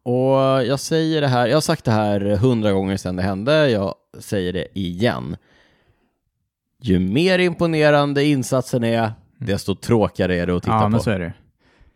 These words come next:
Speaker 2: Ju bättre blir det att berätta i efterhand dock. Men att titta på det
Speaker 1: <laughs> Ja, det är sant.
Speaker 2: skulle jag
Speaker 1: Ja.
Speaker 2: säga. Ja, men det är inte lite
Speaker 1: Ja,
Speaker 2: så?
Speaker 1: får se, berätta det i efterhand då, ser
Speaker 2: Ja.
Speaker 1: vi hur, hur bra det låter. Vad var det som hände?
Speaker 2: <laughs> Ja, attack efter, eh, med sextio kilometer kvar, va? Mathieu van der Poel.
Speaker 1: Ja.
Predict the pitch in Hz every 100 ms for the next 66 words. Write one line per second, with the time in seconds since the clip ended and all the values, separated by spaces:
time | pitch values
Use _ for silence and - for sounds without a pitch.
0 | _ - 139 127 185 - 160 143 151 123
1 | 123 113 113 139 107 - 120 120 - 147
2 | 110 82 - - - - 135 151 147 -
3 | 156 - 156 127 98 104 101 135 117 -
4 | 107 104 170 147 107 107 - - - 147
5 | 151 165 160 135 120 120 - 120 123 147
6 | 165 139 123 160 143 98 92 110 101 104
7 | 98 101 101 101 101 107 131 107 82 98
8 | 90 - 120 131 131 131 120 127 95 -
9 | - - 135 120 123 - 135 - - 123
10 | _ _ - 131 127 127 - 143 - -
11 | 123 139 127 117 120 123 101 113 131 139
12 | 120 127 113 113 110 120 113 113 107